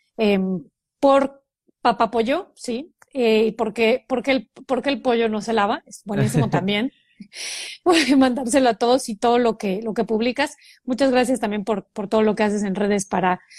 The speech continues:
Speaker 1: sobre todo para guiar a la, a, a la población de qué es lo que se debe ser, lo que no se debe ser, y pues estar, mientras somos una sociedad informada, vamos a ser una sociedad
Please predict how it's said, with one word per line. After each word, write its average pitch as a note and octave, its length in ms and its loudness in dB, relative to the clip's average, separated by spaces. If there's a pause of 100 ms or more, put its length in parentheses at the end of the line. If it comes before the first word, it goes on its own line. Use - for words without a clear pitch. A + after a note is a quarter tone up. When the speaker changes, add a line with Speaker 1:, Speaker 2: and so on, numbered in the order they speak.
(120)
Speaker 1:
sobre B3 260 2
todo D4 460 0
para G#3+ 320 2
guiar A#3 260 -2
a A#3+ 80 0
la, G#3 420 -4
a, G3 380 -8 (100)
a G#3+ 60 -8
la G#3 120 -4
población G#3+ 420 -4
de A3+ 80 0
qué A#3 80 0
es G3+ 60 -2
lo A3 100 0
que G#3+ 80 -6
se G#3+ 100 -6
debe G#3 160 -2
ser, A#3 160 -2
lo A3+ 80 0
que A3 100 -8
no G3+ 100 -10
se G3+ 100 -10
debe G3 140 -4
ser, A#3 220 -2 (320)
y A3+ 100 0
pues G#3+ 200 2
estar, A#3+ 400 0
mientras B3 340 2
somos D#4 280 2
una E4 180 4
sociedad A#3+ 380 2
informada, A#3 600 0
vamos A#3 220 -4
a A3 60 -6
ser G#3+ 160 -4
una G#3+ 160 -4
sociedad G#3 560 0